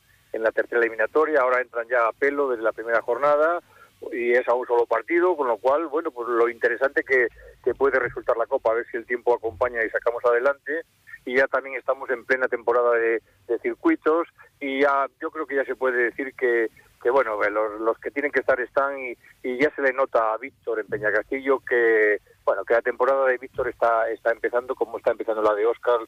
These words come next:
la de los grandes jugadores. No así Salmón, que no le veo todavía por los, por los circuitos, aunque Rubén y Ay-, Rubén Aya y Jesús Salmón están más por la liga que por los campeonatos.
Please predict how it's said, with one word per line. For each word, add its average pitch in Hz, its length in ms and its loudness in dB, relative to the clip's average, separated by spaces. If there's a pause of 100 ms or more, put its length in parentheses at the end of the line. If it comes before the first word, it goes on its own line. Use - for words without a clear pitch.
(320)
la 110 80 0
de 107 100 0
los 104 160 2
grandes 110 260 0
jugadores. 95 440 -2
No 123 200 0
así 123 360 -8 (280)
Salmón, 131 340 -2
que 127 120 0
no 135 120 0
le 135 140 2
veo 135 220 0
todavía 127 500 2
por 117 180 -4
los, 113 220 -2
por 117 160 -2
los 113 140 2
circuitos, 143 580 -2 (340)
aunque 117 280 -2
Rubén 123 360 0
y 127 100 2
Ay-, 131 280 2
Rubén 131 300 0
Aya 127 220 2
y - 40 -4
Jesús 120 260 -6
Salmón 131 420 0 (320)
están 123 320 -4
más 123 140 -2 (100)
por 107 160 -2
la 110 100 2
liga 120 240 -4
que 107 120 -10
por 104 140 -6
los 98 120 -6
campeonatos. 90 600 -6